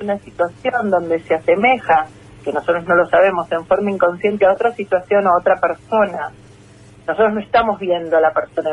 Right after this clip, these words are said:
de enfrente, estamos viendo a otra sens-, a otra em-, esa emoción nos lleva a otra persona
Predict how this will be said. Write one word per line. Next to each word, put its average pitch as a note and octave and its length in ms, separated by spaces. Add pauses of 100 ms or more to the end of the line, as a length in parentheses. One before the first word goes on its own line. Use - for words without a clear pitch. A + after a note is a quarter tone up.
(220)
de D#3+ 80
enfrente, D3 580 (100)
estamos F#3 340
viendo G3 280
a F#3 160
otra A3+ 280
sens-, G3+ 360
a F#3+ 100
otra A#3 180
em-, A3 120 (200)
esa G#3+ 220
emoción A3+ 440
nos A#3+ 140 (100)
lleva A#3+ 220
a G3+ 100
otra G#3+ 180
persona B3 420